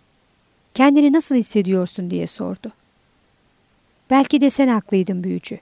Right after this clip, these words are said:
Bu insanların yararı dokunmuş gibi görünüyor. Çok az ağrım var ve kendimi daha güçlü hissediyorum." "Ne yaptılar bana, anlatsana." Taita kesesini açıp taş parçasını gösterdi.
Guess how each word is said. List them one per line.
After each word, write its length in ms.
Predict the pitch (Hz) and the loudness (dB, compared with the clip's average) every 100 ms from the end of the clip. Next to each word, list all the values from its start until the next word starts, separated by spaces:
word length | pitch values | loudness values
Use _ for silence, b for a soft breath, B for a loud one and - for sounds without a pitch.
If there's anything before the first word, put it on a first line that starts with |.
| _ b b b 247 | _ b b b 2
Bu 100 | 294 | 4
insanların 540 | 311 - 277 262 262 | 4 2 2 4 2
yararı 500 | 254 220 220 220 214 | 2 2 2 2 0
dokunmuş 440 | 214 - 208 202 - | -2 -2 -4 -4 -4
gibi 260 | 180 185 | -6 -4
görünüyor. 540 | 190 185 175 175 185 _ _ _ | -4 -4 -6 -8 -10 _ _ _
Çok 220 | - 285 | -4 0
az 140 | 247 196 | 2 2
ağrım 360 | 196 196 185 | 0 -2 -4
var 220 | 190 208 202 | -4 -2 -4
ve 60 | |
kendimi 460 | - 233 226 220 208 | -4 -2 0 -2 -2
daha 200 | 208 240 | -2 -2
güçlü 340 | 190 - 180 | -4 -8 -8
hissediyorum." 580 | 170 - 175 175 180 208 _ _ _ _ _ _ _ _ - | -8 -6 -8 -6 -8 -10 _ _ _ _ _ _ _ _ 0
"Ne 80 | 240 | 4
yaptılar 520 | 311 - 214 202 190 | 4 2 -2 0 0
bana, 180 | 190 190 | -2 -4
anlatsana." 600 | 196 196 202 - 311 196 - _ _ _ _ _ _ _ b b b - | -4 -4 -4 -2 -2 -4 -8 _ _ _ _ _ _ _ b b b 2
Taita 440 | 302 330 320 311 | 2 4 2 0
kesesini 580 | - 254 277 240 277 269 | 0 0 0 -2 0 0
açıp 360 | 214 226 - | -2 -4 -4
taş 220 | 233 220 - | -4 -4 -2
parçasını 540 | 202 202 214 - 190 | -2 -2 -6 -6 -6
gösterdi. 680 | 190 180 - 196 185 190 | -4 -6 -4 -4 -4 -8